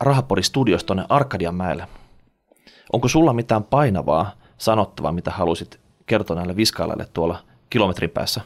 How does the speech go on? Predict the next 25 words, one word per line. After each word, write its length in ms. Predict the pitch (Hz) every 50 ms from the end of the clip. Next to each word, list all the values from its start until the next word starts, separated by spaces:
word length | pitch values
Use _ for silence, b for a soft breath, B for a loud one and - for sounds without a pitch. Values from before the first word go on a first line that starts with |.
| - - _ _ _ _ -
Esimerkiksi 380 | 143 147 147 143 139 135 131
tässä 180 | - 147 - 151
tää 120 | 139 147
neljän 280 | 147 170 175 160 131 113
pinnan 340 | - 117 117 120 117 - 117
varainsiirtovero, 680 | 151 160 151 123 101 104 92 - 95 95 98 95 95
vähän 180 | 92 107 110 107
niin 120 | 101 101
kuin 180 | 113 107 98 - - _ _ _
mä 100 | - 107
huomasin, 340 | 107 127 131 120 104 95 -
että 80 | 90 -
sä 60 | 104
pikkusen 340 | - - 135 - 123 110 -
takeltelit 520 | - 127 127 123 98 85 85 82 80 78
sitä, 240 | - 92 82 - -
että 220 | - - - 80 - b b b b b b b b b b b b
onks 160 | - 107 -
tää 160 | - 123 117 107
semmonen, 300 | 127 123 120 110 98 92
että 100 | 92 -
saatais 260 | 110 104 107 101 -
vähän 140 | 117 110 110
niin 100 | 113 107
kuin 180 | 113 104 -